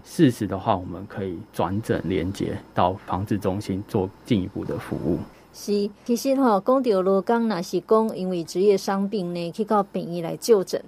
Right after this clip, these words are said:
Speaker 2: 真侪人可能去拄到这种劳保黄牛。劳保黄牛呢，常常伫个各大病院来出没，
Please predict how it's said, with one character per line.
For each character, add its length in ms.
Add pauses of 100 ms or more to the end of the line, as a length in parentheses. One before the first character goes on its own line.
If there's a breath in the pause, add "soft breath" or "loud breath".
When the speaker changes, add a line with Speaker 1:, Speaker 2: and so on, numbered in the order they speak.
(100)
Speaker 2:
真 180
侪 120
人 160
可 140
能 160
去 100
拄 180
到 200
这 140
种 300
劳 260
保 340 (120)
黄 340
牛。 340 (440 loud breath)
劳 160
保 140
黄 220
牛 180
呢， 220
常 180
常 100 (120)
伫 160
个 60
各 300
大 220
病 260
院 80
来 160
出 300
没， 260